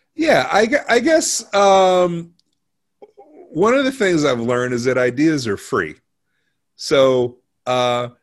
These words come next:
you don't need to budget the number of ideas that you have. You know,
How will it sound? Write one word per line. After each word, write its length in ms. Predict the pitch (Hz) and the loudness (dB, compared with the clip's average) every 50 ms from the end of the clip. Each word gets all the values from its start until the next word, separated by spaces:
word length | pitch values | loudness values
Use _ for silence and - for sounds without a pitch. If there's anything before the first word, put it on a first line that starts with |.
| _ _ _ _ _ _ _ _ _ _ _ _ _ _ _ _ _ _ - | _ _ _ _ _ _ _ _ _ _ _ _ _ _ _ _ _ _ -4
you 140 | 151 170 | -2 0
don't 200 | 208 247 233 175 | 0 0 -2 -2
need 280 | 175 180 190 185 160 143 | -2 -2 -2 -2 0 -2
to 60 | 135 | -2
budget 640 | 120 107 98 135 143 139 120 120 127 110 - - - | -2 0 2 2 2 2 2 0 -2 -2 -2 -4 -6
the 80 | 113 | -4
number 400 | 110 113 113 117 113 110 107 107 | -4 -2 -2 -2 -2 -2 -2 -2
of 80 | 104 104 | 0 0
ideas 520 | 104 104 101 95 101 98 101 95 90 - | -2 -2 -2 -4 -4 -6 -6 -6 -6 -6
that 260 | - 90 85 - - | -8 -8 -10 -10 -12
you 100 | 90 82 | -12 -10
have. 420 | - 82 76 64 50 - - _ - 127 - _ _ _ _ _ _ _ | -10 -10 -10 -10 -12 -16 -20 _ -20 -20 -20 _ _ _ _ _ _ _
You 100 | - 120 | -4 -2
know, 340 | 117 117 117 120 123 131 - | -2 -2 -2 -2 -4 -8 -10